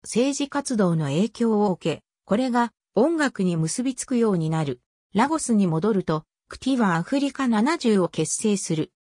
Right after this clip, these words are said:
このバンドのアルバムにアレンはすべて参加。在籍中、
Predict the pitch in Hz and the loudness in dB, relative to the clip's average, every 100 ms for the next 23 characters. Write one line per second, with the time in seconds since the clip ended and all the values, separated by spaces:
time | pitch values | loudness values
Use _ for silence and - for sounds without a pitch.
0 | _ _ 185 269 202 214 302 302 277 254 | _ _ 0 2 2 2 2 0 0 0
1 | 233 294 302 294 269 247 240 262 208 165 | 0 0 0 0 -2 0 0 2 2 0
2 | - - 320 - 160 156 175 - 131 - | -2 -2 -2 -2 -4 -2 -4 -4 -8 -8
3 | _ - 175 247 277 302 - - 226 214 | _ -4 0 0 0 -4 -6 -6 -2 0
4 | 208 | -2